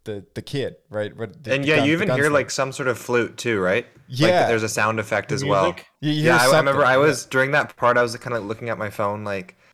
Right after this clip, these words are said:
Speaker 2: I was researching something, and I just look up 'cause I heard the music, and I'm like, "Oh my."
Speaker 1: <laughs> Yeah, I
Speaker 2: Yeah, I
Speaker 1: saw
Speaker 2: love
Speaker 1: the
Speaker 2: that.
Speaker 1: flare in the sky. I knew right away. I was like,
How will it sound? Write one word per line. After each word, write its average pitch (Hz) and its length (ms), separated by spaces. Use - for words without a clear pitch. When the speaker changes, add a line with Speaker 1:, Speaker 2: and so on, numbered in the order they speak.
Speaker 2:
I 107 60
was 95 100
researching 104 440
something, 98 400
and 117 100
I - 20
just 123 140
look 117 220
up 113 200
'cause 110 140
I 107 40
heard 110 160
the 110 60
music, 104 480
and - 100
I'm 104 80
like, 98 140
"Oh 101 260
my." 95 320
Speaker 1:
<laughs> 90 40
Yeah, 135 60
I - 540
Speaker 2:
Yeah, 165 220
I 180 60
Speaker 1:
saw 196 180
Speaker 2:
love 196 100
Speaker 1:
the 196 60
Speaker 2:
that. 180 100
Speaker 1:
flare 180 180
in 160 60
the 147 80
sky. 135 260
I 135 40
knew 139 180
right 135 240
away. 127 240
I 107 80
was 107 120
like, 110 360